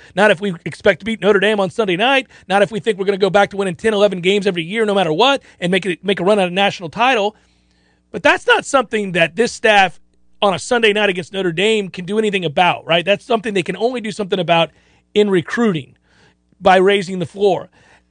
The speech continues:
And so I trust the group. I trust the staff. I trust where they're at. I think it's the right group.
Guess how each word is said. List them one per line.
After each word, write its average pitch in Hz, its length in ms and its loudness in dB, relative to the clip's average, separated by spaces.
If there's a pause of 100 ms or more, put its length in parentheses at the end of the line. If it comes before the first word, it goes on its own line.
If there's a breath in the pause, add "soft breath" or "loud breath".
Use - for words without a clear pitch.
And 208 240 2
so 226 200 2
I 311 140 4
trust - 380 -2
the 202 80 -6
group. 202 400 -4
I 220 100 4
trust - 380 -4
the 202 80 -8
staff. 214 420 2
I 190 80 -2
trust - 380 -4
where 185 160 0
they're 160 160 -2
at. 202 240 4
I 165 80 -4
think 196 180 -6
it's - 120 -12
the 190 80 -4
right 180 260 2
group. 202 360 -4